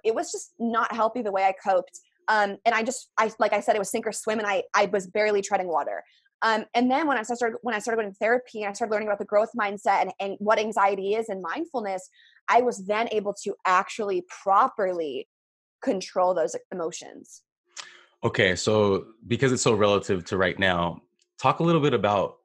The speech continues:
Speaker 2: how you used social media back then. 'Cause in that ted Talk, you talk about how social media w-, was a tool for you, but maybe it wasn't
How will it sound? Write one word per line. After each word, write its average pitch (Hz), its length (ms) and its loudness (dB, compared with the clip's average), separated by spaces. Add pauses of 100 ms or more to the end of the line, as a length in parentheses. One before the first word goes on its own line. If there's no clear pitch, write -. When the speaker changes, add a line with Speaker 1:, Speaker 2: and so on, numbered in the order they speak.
Speaker 2:
how - 160 0
you 104 140 0
used 95 260 -2
social 92 300 -4
media 90 280 0
back 82 220 -6
then. 80 320 -12
'Cause 90 300 -2
in 113 180 0
that 110 180 2
ted 117 200 0
Talk, 95 240 2
you 98 80 -4
talk 98 260 0
about 90 340 0 (420)
how 98 160 2
social 104 360 0
media 101 240 2
w-, 95 260 2
was 107 180 4
a 110 80 2
tool 101 260 0
for 98 140 -6
you, 90 300 -2
but 90 180 -2
maybe 104 260 0
it 101 40 2
wasn't 95 420 0